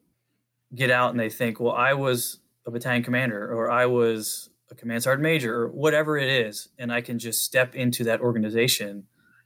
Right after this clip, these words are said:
in a similar type role. And if you reverse that thinking, it's like, if you were a C-suite executive at Microsoft, would the Army put you in charge of a battalion? Hell no, right?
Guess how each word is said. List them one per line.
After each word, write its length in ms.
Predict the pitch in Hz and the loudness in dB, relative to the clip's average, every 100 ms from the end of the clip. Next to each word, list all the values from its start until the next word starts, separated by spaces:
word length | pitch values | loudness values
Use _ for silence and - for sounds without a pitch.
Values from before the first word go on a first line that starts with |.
| _ | _
in 340 | 117 107 104 - | 2 4 2 2
a 40 | |
similar 380 | - 147 139 120 | 0 2 2 0
type 300 | - 113 107 | 2 0 0
role. 360 | 117 120 110 110 | 0 2 0 -2
And 140 | 117 117 | 0 0
if 140 | 120 | -2
you 100 | 123 | 0
reverse 400 | 120 120 170 170 | 0 0 0 2
that 180 | 113 - | 0 0
thinking, 380 | - 98 110 107 | -2 -2 -4 -4
it's 160 | - | -4
like, 240 | 107 104 _ _ _ _ _ _ - | -4 -6 _ _ _ _ _ _ -4
if 220 | 123 135 | -2 0
you 240 | 156 170 | 2 2
were 260 | 147 127 120 | 2 2 2
a 80 | 117 | 0
C-suite 440 | 147 143 135 123 | 0 -2 -2 -2
executive 420 | 117 123 120 113 | 0 -2 -2 -4
at 80 | 107 | -2
Microsoft, 640 | 120 156 151 - 104 - | -2 0 -2 -2 -4 -6
would 220 | 113 110 - _ _ _ - | -8 -10 -12 _ _ _ -6
the 60 | |
Army 260 | 120 117 131 | 0 2 2
put 240 | 123 127 | 0 0
you 80 | 123 | 2
in 80 | 117 | 2
charge 240 | 120 123 | 4 2
of 60 | 123 | 2
a 80 | 117 | 0
battalion? 560 | 113 120 120 139 139 - | -2 -4 0 0 -2 -2
Hell 280 | 175 202 | 2 4
no, 280 | 135 104 104 _ _ _ 131 | 2 0 -8 _ _ _ -8
right? 300 | 127 131 185 | -2 0 -2